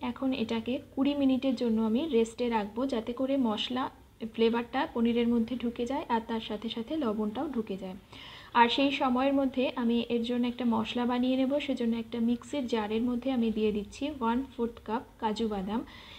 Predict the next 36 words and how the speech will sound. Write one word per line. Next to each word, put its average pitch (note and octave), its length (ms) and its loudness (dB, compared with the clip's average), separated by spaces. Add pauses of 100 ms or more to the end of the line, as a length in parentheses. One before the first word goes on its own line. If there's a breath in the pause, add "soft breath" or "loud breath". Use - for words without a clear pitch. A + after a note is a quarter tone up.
(140 loud breath)
এখানে C4 320 0
আমি C#4 180 4
কাজু A3+ 260 4
বাদাম B3+ 240 2 (100)
নিয়েছি B3 280 2 (180)
ভাঙা, A3+ 280 4 (120)
যেহেতু B3 320 0
এটা A#3+ 160 0 (100)
গ্রেভিতে A#3+ 480 6
ব্যবহার A#3+ 400 2
করছি, A3+ 240 -2 (140)
সেজন্য G#3 340 2 (120)
এটাকে A3+ 220 -8 (120)
আধ A3 100 2 (100)
ঘন্টার B3+ 380 0
জন্য A#3 160 2 (100)
আমি A3+ 120 2 (160)
ভিজিয়ে A#3 400 2
রেখে A3 280 2
দিয়েছিলাম। F#3+ 480 -2 (680 loud breath)
তার C4 240 8
সাথেই D4 380 2
দিয়ে B3+ 200 4
দিচ্ছি C4+ 260 2 (120)
ওয়ান A3 180 2 (120)
fourth C4+ 240 -4 (100)
cup A#3 180 2 (380)
চার A#3 180 4 (100)
মগজ, G3 300 -2 (440 loud breath)
এটাও C4+ 240 2 (100)
আমি C4 140 6 (120)
আধ A3+ 100 0 (100)
ঘন্টার A#3 360 0
জন্য A3+ 200 4 (300)
ভিজিয়ে A3+ 340 6
রেখেছিলাম। G3 640 -2